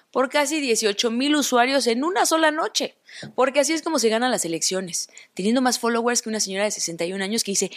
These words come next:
TikTok. Publicó capturas de pantalla y realizó una transmisión en vivo donde habló sobre sus gustos musicales. Déjame adivinar, su canción favorita es la de Ámame hasta con los dientes.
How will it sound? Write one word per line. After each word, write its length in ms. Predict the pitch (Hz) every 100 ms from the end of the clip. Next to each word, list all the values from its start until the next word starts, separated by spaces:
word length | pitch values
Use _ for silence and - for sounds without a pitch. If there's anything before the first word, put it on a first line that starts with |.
| -
TikTok. 520 | - - - 196 - - _ _ _ _ - - 262 311 370 392 440 - - - - _ _
Publicó 320 | 202 208 220 262
capturas 440 | 285 285 285 269
de 80 | 214
pantalla 480 | 190 196 220 226 254
y 40 |
realizó 360 | 233 185 175 208
una 160 | 220
transmisión 500 | 214 185 175 - 190
en 100 | 196
vivo 240 | 185 196 220
donde 200 | 170 160
habló 200 | 165 175
sobre 200 | 196 190
sus 180 | 175
gustos 320 | 165 185 202 185
musicales. 640 | 170 160 175 160 151 -
Déjame 540 | - 240 233 196 185 165
adivinar, 440 | 156 151 131 - -
su 160 | -
canción 320 | - 202 254 262
favorita 420 | 233 208 220 226
es 60 |
la 100 | 214
de 120 | 190 185 - -
Ámame 260 | 226 220 175
hasta 140 | -
con 120 | 165
los 100 | 156
dientes. 420 | 160 147 - -